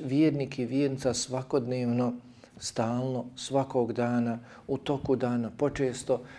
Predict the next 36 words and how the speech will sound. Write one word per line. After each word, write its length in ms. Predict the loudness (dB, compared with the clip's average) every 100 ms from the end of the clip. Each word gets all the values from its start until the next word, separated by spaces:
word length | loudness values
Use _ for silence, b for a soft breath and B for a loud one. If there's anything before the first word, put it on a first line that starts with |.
| B -4
analiziraju 800 | -2 0 0 2 2 2 0 -2
svoje 300 | -2 -2 -2
stanje. 520 | -4 -2 -2 -2 -6 B B -8
Ono 220 | -4 -4
što 160 | -6 -4
sam 200 | -4 -2
trebao 420 | -2 0 0 0
učiniti, 520 | -4 -6 -6 -6 -14 -12
nisam 420 | -8 -8 -6 -8 -8
učinio. 340 | -8 -8 -8 -2
Zašto 360 | -2 -2 -2
nisam 400 | -2 -2 -4 -6
učinio? 420 | -6 -8 -6 -6 -10 B B B
Allah 400 | 4 6 6 2
mi 80 | -4
je 100 | -2
to 160 | 0 0
zabranio, 540 | -2 -2 -2 -2 -2
a 60 | 0
ja 180 | 0
sam 220 | -2 -4 -4
učinio. 400 | -4 -4 -4 -6
Šta 220 | 0 0
me 140 | 0
navelo? 460 | 0 4 6 6 2 B B B
Kako 260 | -2 0 0
sam 200 | -2 0
sebi 260 | 0 2
dopustio 520 | 2 2 2 -2 -2
da 100 | -2 -2
to 160 | -4 -4
učinim 380 | -6 -8 -8 -10
i 60 | -12
slično? 380 | -14 -14 -16 -20 B B B B B 4
Posebni 520 | 6 6 4 2 2
samoobračun 1040 | 2 2 4 2 4 4 2 2 2